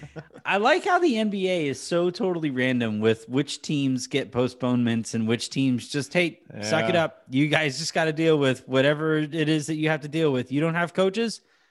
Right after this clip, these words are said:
Speaker 2: Kyle Lowry, players coach on the court."
Speaker 1: Play, poor Toronto, losing four or five and having two scratches over that stretch. So, eh, long, eh, eh, yeah, it's just a tough way to go into the break for them.
Speaker 2: Yep. All right.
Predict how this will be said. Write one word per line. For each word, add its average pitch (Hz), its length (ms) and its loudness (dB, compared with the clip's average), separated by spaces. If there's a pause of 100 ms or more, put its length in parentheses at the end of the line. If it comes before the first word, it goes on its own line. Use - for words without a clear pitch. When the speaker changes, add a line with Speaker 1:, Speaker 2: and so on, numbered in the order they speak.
(400)
Speaker 2:
Kyle 170 240 4
Lowry, 135 400 0
players 143 400 -2
coach 127 260 -2
on 117 140 -4
the 104 40 -10
court." 98 240 -10 (440)
Speaker 1:
Play, 175 180 2 (160)
poor 214 180 4
Toronto, 170 380 -2
losing 208 340 -4
four 180 240 -6
or 151 40 -2
five 147 440 0
and 147 240 -4
having 131 300 -8
two 139 180 -8
scratches 123 540 -6
over 107 160 -8
that 104 180 -8
stretch. - 360 -10
So, 101 440 -8
eh, 50 120 -14 (720)
long, 151 520 2
eh, 151 220 0
eh, 156 60 0
yeah, 120 240 -2
it's 110 100 -10
just 156 200 -12
a 139 100 -6 (160)
tough - 260 -4
way 147 140 -4
to 120 80 -4
go 120 160 -8
into 113 100 -8
the 107 80 -10
break 110 220 -10
for 104 80 -18
them. 104 180 -14 (320)
Speaker 2:
Yep. 123 240 -4
All 123 100 -4
right. 117 200 -2